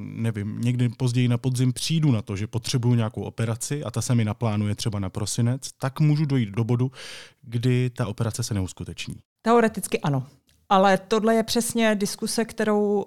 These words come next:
Speaker 2: eh, ti protestující lékaři strašně neradi vedou, protože, eh, to takhle vypadá, že si berou pacienty jako rukojmí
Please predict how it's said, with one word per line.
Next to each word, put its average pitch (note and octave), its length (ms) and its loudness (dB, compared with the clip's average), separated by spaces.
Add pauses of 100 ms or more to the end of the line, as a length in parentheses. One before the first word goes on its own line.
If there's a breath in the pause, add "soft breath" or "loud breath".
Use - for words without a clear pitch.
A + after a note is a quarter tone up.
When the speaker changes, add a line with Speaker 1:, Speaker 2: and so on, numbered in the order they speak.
Speaker 2:
eh, G3 280 0
ti G#3 120 -6
protestující G#3 680 -4
lékaři G#3 420 2
strašně G#3 480 -2
neradi G3+ 580 0
vedou, E3 480 0 (500 loud breath)
protože, G3 500 0
eh, G3+ 300 4 (380)
to G#3 80 -2
takhle G#3 320 -2
vypadá, G3 500 4
že G#3+ 140 0
si G#3 160 -4
berou G3 280 0
pacienty G3 460 -2
jako G3 240 0
rukojmí F#3+ 640 0